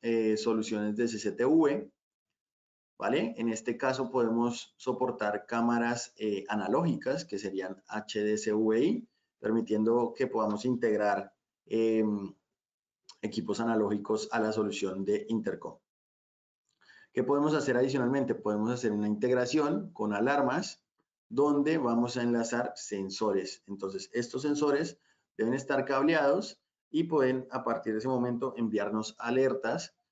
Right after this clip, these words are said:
em, para mantener nuestras, nuestras infraestructuras seguras. Es decir, nosotros vamos a recibir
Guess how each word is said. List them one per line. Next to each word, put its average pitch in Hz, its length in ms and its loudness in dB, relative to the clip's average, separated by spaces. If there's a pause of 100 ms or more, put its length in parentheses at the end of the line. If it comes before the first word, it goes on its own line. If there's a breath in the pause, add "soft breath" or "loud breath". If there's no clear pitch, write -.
(240)
em, 120 800 4 (320)
para 127 200 0
mantener 139 560 2
nuestras, 107 760 -2
nuestras 107 360 -4
infraestructuras 107 640 -4
seguras. 98 560 -2 (140)
Es - 60 -20
decir, 139 300 0
nosotros 113 400 -2
vamos 117 260 0
a 113 80 0
recibir 110 720 0